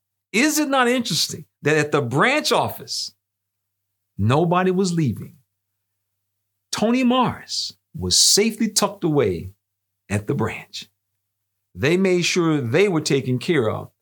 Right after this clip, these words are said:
but for the witnesses, they was pretty much on their own. So, so think about it. Why didn't the Watchtower provide radios for their members?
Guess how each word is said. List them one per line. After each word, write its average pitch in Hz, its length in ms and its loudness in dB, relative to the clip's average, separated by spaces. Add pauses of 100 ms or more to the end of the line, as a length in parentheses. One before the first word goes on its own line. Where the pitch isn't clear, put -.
(140)
but 120 200 0
for 127 100 2
the 110 120 0
witnesses, 175 640 0 (180)
they 120 140 -2
was 117 160 0
pretty 180 260 0
much 151 260 0 (140)
on 110 280 0
their 110 180 -2
own. 110 380 -8 (200)
So, 247 220 0
so 240 220 4
think 311 260 -2
about 104 220 -6
it. - 140 -20 (800)
Why 330 240 2
didn't 233 260 0
the 143 100 4
Watchtower 117 600 0
provide 101 580 -2
radios 95 760 -6 (200)
for - 100 -2
their 92 180 -2
members? 185 600 -6